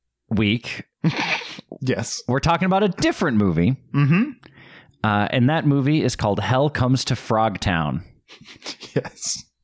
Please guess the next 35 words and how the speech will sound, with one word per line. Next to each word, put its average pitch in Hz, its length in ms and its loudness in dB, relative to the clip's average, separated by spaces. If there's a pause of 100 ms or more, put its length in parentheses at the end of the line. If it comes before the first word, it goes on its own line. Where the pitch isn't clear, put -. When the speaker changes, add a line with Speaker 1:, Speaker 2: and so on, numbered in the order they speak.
(340)
Speaker 1:
And 123 580 2 (440)
I 170 80 -2
was 214 120 0
thinking 294 220 2
about 165 160 0
this 131 160 -2
earlier 104 340 2
today, 90 420 -2 (100)
and, 117 120 2
like, 127 220 -2
this 294 220 0
might 294 280 -2
be 131 580 2 (680)
the - 80 -2
f-, - 340 -10
I 127 80 -8
think 233 320 -4
this 302 160 2
is 277 100 2
the 139 80 0
first, 135 300 0
like, 107 200 0 (180)
truly, 170 560 2 (100)
like, 104 240 0 (200)
B 117 240 2
movie 95 360 2
that 80 160 -2
we're 87 120 0
doing. 80 500 -4 (180)
Like, 110 300 -2
really, 160 300 2
like, 104 560 0 (920)
low 123 300 2
budge, 110 680 0
like, 95 500 0